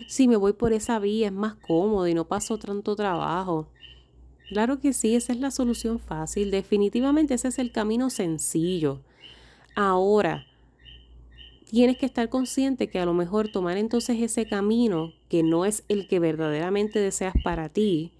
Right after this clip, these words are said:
que no es el que se alinea a tus intereses, a tus habilidades, a tus talentos, a tus deseos, anhelos, sueños,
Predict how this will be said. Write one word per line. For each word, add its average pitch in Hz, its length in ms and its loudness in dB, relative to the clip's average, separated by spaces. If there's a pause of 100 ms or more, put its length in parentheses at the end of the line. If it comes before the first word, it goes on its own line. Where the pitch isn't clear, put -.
(420)
que 180 100 4
no 170 100 6
es 185 80 0
el 208 120 0
que 208 100 0
se 202 120 -4
alinea 185 280 -2
a - 40 -6
tus 180 120 -2
intereses, 165 540 -2
a 190 80 -2
tus 165 160 -8
habilidades, 156 600 0
a 170 60 -4
tus 160 180 -6
talentos, 180 680 0
a 170 80 -6
tus 160 240 -2
deseos, 190 520 2
anhelos, 175 460 0
sueños, 196 920 2